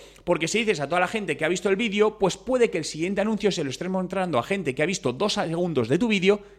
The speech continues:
que obviamente no está interesada en él. Por lo tanto, no te va a convertir y te va a costar más la publicidad. La conversión no tiene sentido. ¿Bien? Entonces, a partir de ahí tenemos esa segunda fase.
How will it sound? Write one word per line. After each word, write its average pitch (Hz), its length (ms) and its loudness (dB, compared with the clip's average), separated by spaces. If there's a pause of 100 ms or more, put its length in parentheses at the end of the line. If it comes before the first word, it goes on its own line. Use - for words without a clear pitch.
(160)
que 214 120 0
obviamente 185 400 0
no 165 80 -4
está 143 160 -4
interesada 113 420 -4
en 123 80 -2
él. 147 140 0
Por 107 140 0
lo 113 80 0
tanto, 135 260 0
no 110 220 -6
te 127 80 -8
va 139 80 -4
a 160 60 -8
convertir 214 540 -4
y 233 100 -6
te 254 120 -2
va 233 100 -2
a 214 80 -8
costar 175 340 -4
más 131 220 -2
la 127 140 -4
publicidad. 104 640 -2
La - 140 -14
conversión 98 460 -8
no 98 100 -8
tiene 90 160 -8
sentido. - 420 -16
¿Bien? 175 240 4 (380)
Entonces, 214 320 -2
a 185 80 0
partir 165 260 -4
de 262 80 -2
ahí 254 40 -6
tenemos 214 280 -4
esa 190 140 -6
segunda 147 300 0
fase. 98 320 -2